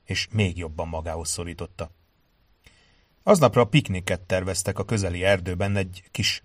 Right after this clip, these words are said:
tó mellett. Athéna mindenféle finomságokat pakolt az elemózsiás kosárba. A kocsiban Bethany kettejük között ült, Athéna vezetett.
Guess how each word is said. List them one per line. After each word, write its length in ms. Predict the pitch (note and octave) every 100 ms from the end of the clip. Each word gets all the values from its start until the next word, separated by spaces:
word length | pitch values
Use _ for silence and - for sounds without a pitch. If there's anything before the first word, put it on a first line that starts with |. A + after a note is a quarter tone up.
| -
tó 220 | F#2+ F2
mellett. 520 | F2 E2+ E2+ - - _ _ _ _ _ - _ _ _
Athéna 480 | E3 E3+ A2+ A2+ - -
mindenféle 680 | D#3 G#2 F#2+ G#2+ G2 G2
finomságokat 840 | - - G#2+ F2 E2 F2 F2+ F#2 -
pakolt 380 | F#2 - F2+
az 140 | F#2 F2+
elemózsiás 680 | G2 F2 F2 E2+ F2+ F2 -
kosárba. 500 | F2 - F2 F2 - _ _ _ _ _ _ _ _
A 80 | -
kocsiban 420 | - E3+ F#2 F#2
Bethany 460 | F#2 G#2+ F#2 G2 G#2 _
kettejük 420 | - G2+ F2 E2
között 340 | - F#2 E2 -
ült, 260 | G2+ G2+ - _ _ _ _ _
Athéna 380 | G#2+ G2 F#2+ F#2
vezetett. 540 | F#2 F#2+ F#2 F#2 -